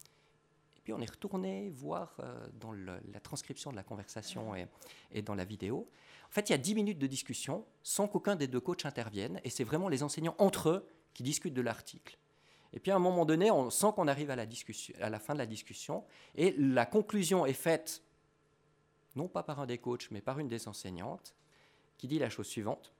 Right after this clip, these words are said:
Au niveau du contenu du texte, je trouve que c'est quand même intéressant parce que c'est une recherche.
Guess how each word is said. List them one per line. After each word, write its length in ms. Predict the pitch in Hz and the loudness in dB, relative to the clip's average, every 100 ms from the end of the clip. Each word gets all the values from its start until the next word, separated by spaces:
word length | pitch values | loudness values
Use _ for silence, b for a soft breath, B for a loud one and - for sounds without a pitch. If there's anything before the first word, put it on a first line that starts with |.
| _ - - _ _ _ | _ -20 -20 _ _ _
Au 80 | 170 | 6
niveau 280 | 220 190 151 | 8 10 8
du 100 | 135 | 8
contenu 320 | 214 208 175 | 2 4 4
du 140 | 143 | 4
texte, 480 | - 98 - - - _ _ _ _ - | 4 0 -2 -10 -14 _ _ _ _ -2
je 100 | 143 | 0
trouve 240 | - 220 | 0 0
que 60 | - | 0
c'est 120 | 135 | 4
quand 140 | 190 | 8
même 180 | 240 220 | 10 10
intéressant 460 | 165 147 131 131 226 | 8 4 0 0 -2
parce 180 | 127 | -2
que 60 | - | -2
c'est 200 | - 175 | -4 -2
une 120 | 156 | -2
recherche. 500 | 127 120 - - - | -4 -6 -10 -14 -16